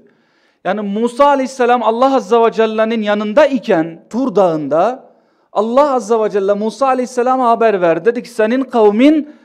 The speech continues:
buzağa tapar oldu." Diyor ki ayet-i kerime Taha suresinde, "Üzgün bir şekilde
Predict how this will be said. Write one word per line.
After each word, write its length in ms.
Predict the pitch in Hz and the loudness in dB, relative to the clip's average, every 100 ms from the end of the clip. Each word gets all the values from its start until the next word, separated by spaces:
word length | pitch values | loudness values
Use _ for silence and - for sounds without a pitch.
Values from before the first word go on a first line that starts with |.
| _ _ | _ _
buzağa 600 | 165 247 202 233 233 277 | -4 0 4 6 6 6
tapar 360 | 269 214 214 180 | 4 0 2 2
oldu." 480 | 156 135 127 120 - _ _ _ _ _ _ _ _ _ _ _ _ _ _ _ _ _ _ _ _ _ _ _ | 2 -2 -8 -12 -18 _ _ _ _ _ _ _ _ _ _ _ _ _ _ _ _ _ _ _ _ _ _ _
Diyor 140 | 190 247 | -4 -2
ki 120 | 208 | 0
ayet-i 280 | 196 190 - | 0 0 -4
kerime 260 | 165 160 | -6 -4
Taha 280 | 165 170 180 | -2 -2 -2
suresinde, 480 | - 156 143 151 139 | -6 -10 -8 -10 -10
"Üzgün 560 | 214 196 190 294 262 202 | -10 -8 -4 -2 -2 -4
bir 120 | 208 | -6
şekilde 720 | - 196 196 170 233 269 262 | -4 -6 -6 -2 0 0 -2